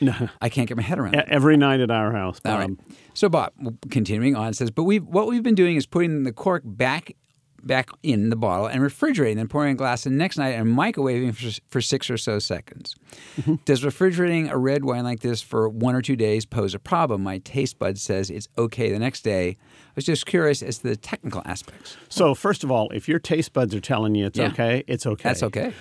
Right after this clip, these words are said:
Speaker 1: Second of all, I wouldn't even bother with the microwaving. It'll warm up, warm up just fine in a glass. Hold the glass in your hand for thirty seconds. It'll warm up just fine as well. R-, Rick, you and I talk frequently on the show about the fact that most people drink their red wines too warm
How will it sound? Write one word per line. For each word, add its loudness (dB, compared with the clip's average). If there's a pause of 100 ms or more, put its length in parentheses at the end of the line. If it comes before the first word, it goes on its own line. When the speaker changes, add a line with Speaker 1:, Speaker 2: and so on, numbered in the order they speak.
(160)
Speaker 1:
Second -2
of 4
all, 2
I 2
wouldn't 4
even 2
bother 2
with -4
the -6
microwaving. -4
It'll 2
warm 4
up, -2
warm 2
up -2 (100)
just -4
fine 0
in -2
a 0
glass. -2
Hold -4
the 0
glass -4
in -4
your 0
hand 0
for -6
thirty -4
seconds. -6
It'll -2
warm -2
up -6
just -6
fine -2
as -8
well. -2 (420)
R-, -2 (160)
Rick, 0
you 8
and 4
I 2
talk -4 (100)
frequently 2
on -2
the -2
show 0
about 0
the -8
fact -2
that -4
most 0
people -2
drink -2
their -2
red -2
wines -2
too -4
warm 0